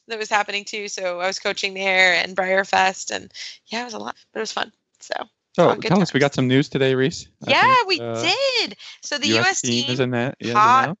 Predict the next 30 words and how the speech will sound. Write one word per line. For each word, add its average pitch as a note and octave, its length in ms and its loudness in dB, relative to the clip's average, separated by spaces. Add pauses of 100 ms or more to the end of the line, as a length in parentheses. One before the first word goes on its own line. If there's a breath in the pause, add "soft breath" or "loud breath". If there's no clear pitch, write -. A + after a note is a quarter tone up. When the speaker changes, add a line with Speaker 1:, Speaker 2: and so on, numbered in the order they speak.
Speaker 2:
that. G#3+ 180 2
Speaker 1:
uh, D#3 40 -18 (200)
yes, G#3 360 -2
it's G3+ 120 -18
hot A#3 220 -2
off B3+ 120 -4
the C4+ 80 -10
presses. A#3 460 -8
I'm G#3 120 -14
just A3 240 -12
pulling A#3 220 -8
it A3+ 80 -2
up G#3+ 160 0
right A3+ 140 -2
now. G#3 200 2 (380 loud breath)
So, A#3+ 640 4
uh, A3 200 6
literally C#4 480 0
it B3+ 100 -8
came B3 200 -2
out A3+ 220 -4
this A#3 160 -6
afternoon A3+ 640 -2 (340 loud breath)
that G#3+ 120 -4
they G#3+ 120 4
have G#3 160 -2
named G#3+ 320 2
the A#3+ 60 -4
U A3 180 -2
S A3+ 260 -4